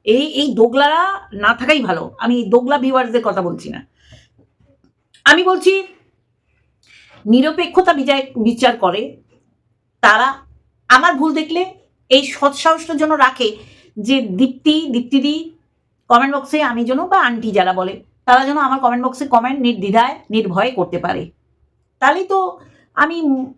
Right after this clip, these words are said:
বলবো যে, আহ, আমি নিরপেক্ষভাবেই মানুষকে দেখি, ভালোবাসি। কিন্তু কেউ যদি আমাকে অপছন্দ করে, আহ, সত্যি করেই আমার ভুলটা ধরিয়ে দেয়, ধরিয়ে,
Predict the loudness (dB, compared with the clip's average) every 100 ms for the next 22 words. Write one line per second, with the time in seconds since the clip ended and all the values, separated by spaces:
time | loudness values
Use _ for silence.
0 | _ _ 0 2 2 0 0 -2 -2 -10
1 | _ _ -12 -6 -4 -4 -6 -6 -4 -2
2 | -2 -2 -4 -2 -2 0 0 -2 -6 -16
3 | _ -4 -4 -4 -4 0 0 -2 -12 -14
4 | _ _ _ _ _ _ _ -4 -2 -2
5 | -2 -4 -12 -14 _ _ _ _ _ -4
6 | -4 -4 -10 _ _ _ _ 0 0 -2
7 | -2 -2 -2 0 0 0 -2 -2 -2 -2
8 | -2 -4 -10 -20 _ _ _ -8 -6 -6
9 | -6 -8 -8 -6 -4 -2 -2 -2 -2 -2
10 | 0 0 -2 -6 -6 -2 0 0 0 -2
11 | -6 -20 _ _ _ _ -4 -2 0 -2
12 | -6